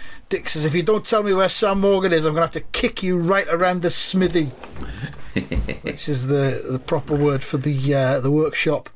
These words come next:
Speaker 2: Yeah.
Speaker 1: And this, this mysterious fella then just fucking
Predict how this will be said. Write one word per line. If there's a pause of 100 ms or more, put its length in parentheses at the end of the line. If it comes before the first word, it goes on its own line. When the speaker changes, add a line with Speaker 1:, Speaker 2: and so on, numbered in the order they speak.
(120)
Speaker 2:
Yeah.
Speaker 1:
And
this,
this (480)
mysterious
fella
then
just
fucking